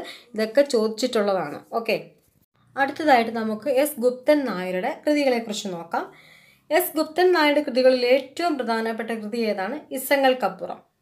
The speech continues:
ഈ ഒരു കൃതിയെക്കുറിച്ചാണ് മിക്കവാറും ചോദ്യങ്ങൾ വരാറുള്ളത്,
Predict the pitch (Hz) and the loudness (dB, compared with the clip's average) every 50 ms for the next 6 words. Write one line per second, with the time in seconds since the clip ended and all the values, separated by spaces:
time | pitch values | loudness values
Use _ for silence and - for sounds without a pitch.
0 | _ _ _ _ _ _ _ _ - 262 269 277 277 277 277 254 240 277 285 285 | _ _ _ _ _ _ _ _ -2 0 2 2 2 0 -4 0 2 2 2 2
1 | 285 269 - 269 262 269 262 254 254 - 277 277 277 277 277 277 302 302 277 277 | 0 0 0 2 2 2 2 0 2 2 2 4 4 4 6 6 4 4 2 2
2 | 269 262 254 262 254 247 247 233 226 233 233 220 208 202 196 196 208 262 | 4 4 4 4 2 2 2 2 2 2 2 0 0 -2 0 2 4 4